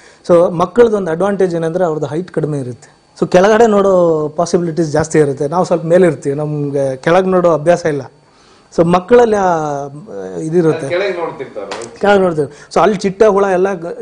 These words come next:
Speaker 1: ಶುರುವಾಗತ್ತೆ. So ಹಂಗೆ ಅವ್ರ ಏಜಲ್ಲಿ ನನಗೂ ಅವೆಲ್ಲ ಕಾಣಕ್ಕೆ ಶುರುವಾಗಿತ್ತು. City ಒಳಗೂ ಇದೆ.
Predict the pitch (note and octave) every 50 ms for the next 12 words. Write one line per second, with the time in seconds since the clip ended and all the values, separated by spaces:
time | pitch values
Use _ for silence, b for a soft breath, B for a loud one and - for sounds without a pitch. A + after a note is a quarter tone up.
0 | - - - E3 D3+ C3+ C3 A2+ - - b b b b b b _ - D#3 C3+
1 | D3 F3 G#3 G3 - - D3+ E3+ G3 G#3+ G#3 A3 G#3+ F#3+ F3 F#3+ F#3+ G#3 G#3+ F3+
2 | D#3 D#3 F3 F3 G3 F#3+ F3 E3 D#3 D#3 D#3+ D#3 D3 C#3 D3 D#3 C#3+ - - C#3+
3 | C#3+ C3+ B2+ A#2+ A#2+ - - - _ _ _ _ - G#3 G3 G#3 G3 G3 F#3+ F#3
4 | F3 E3+ D3 B2 A#2+ B2 -